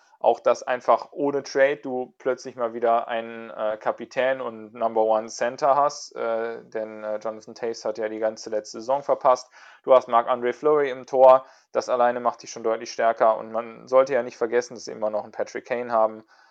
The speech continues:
dass sie einen Kuba League haben, der, äh, ja, sozusagen in der Abwesenheit von Toews, äh,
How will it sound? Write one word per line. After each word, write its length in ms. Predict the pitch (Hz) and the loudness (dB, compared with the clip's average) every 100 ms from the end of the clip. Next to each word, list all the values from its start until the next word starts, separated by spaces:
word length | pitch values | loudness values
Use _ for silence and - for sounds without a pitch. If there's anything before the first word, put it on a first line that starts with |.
| _ _ | _ _
dass 180 | - 110 | -8 -6
sie 80 | 113 | -10
einen 160 | 113 | -14
Kuba 300 | 110 180 147 | -6 4 8
League 280 | 135 135 - | 6 4 2
haben, 460 | 135 127 123 123 120 | 8 8 8 0 -6
der, 800 | 113 110 110 101 113 107 107 - | -2 2 2 0 -2 -2 -4 -8
äh, 320 | - - - | -14 -16 -16
ja, 200 | - 110 | -4 -2
sozusagen 560 | 104 101 110 104 104 107 _ _ | -2 -6 -6 -4 -8 -16 _ _
in 60 | |
der 100 | 117 | 4
Abwesenheit 640 | 113 131 131 123 123 117 113 | 4 4 -2 -4 0 0 0
von 180 | 120 | -6
Toews, 560 | 113 123 120 117 - - | -2 -2 -2 -4 -10 -14
äh, 540 | - 110 110 110 113 | -6 -2 -2 -2 -6